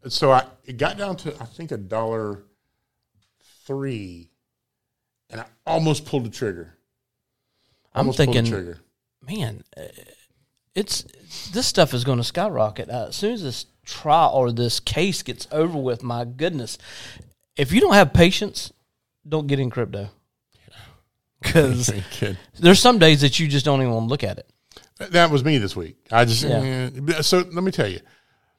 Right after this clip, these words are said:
Speaker 1: Now, I'm probably gonna go and get out of amp.
Speaker 2: Are you?
Speaker 1: Yeah. And st-, and put it back and put it all in
Speaker 2: In the bear
Speaker 1: in,
Speaker 2: market?
Speaker 1: in V, in V chain.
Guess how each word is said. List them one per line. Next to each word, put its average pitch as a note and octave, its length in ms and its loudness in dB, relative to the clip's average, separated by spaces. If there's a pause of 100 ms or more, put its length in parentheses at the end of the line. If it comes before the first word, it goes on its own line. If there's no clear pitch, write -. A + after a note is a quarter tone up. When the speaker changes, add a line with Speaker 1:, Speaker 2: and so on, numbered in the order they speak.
(140)
Speaker 1:
Now, C3+ 280 4 (200)
I'm C3 200 2
probably G3 360 4
gonna E3 180 2
go C#3+ 120 8
and C3+ 100 4
get A#2+ 80 2
out A#2 160 6
of A2 60 -6
amp. A#2 240 -4 (880)
Speaker 2:
Are - 100 -2
you? F4+ 120 -10 (140)
Speaker 1:
Yeah. G#2 280 0 (680)
And A2 560 0
st-, - 320 -4
and G#2+ 380 -2
put C3+ 180 4
it G#2 100 -4
back A2+ 360 6
and G#2+ 120 0
put B2+ 140 0
it A2+ 60 4
all G#2+ 180 8
in F#2+ 460 0
Speaker 2:
In D#3 100 -2
the C3+ 60 -4
bear C3+ 140 0
Speaker 1:
in, C#3 80 2
Speaker 2:
market? C#3+ 460 -4
Speaker 1:
in G#2 280 0
V, G#2 220 0
in G#2 220 -4
V G2 120 -4
chain. F2 400 -10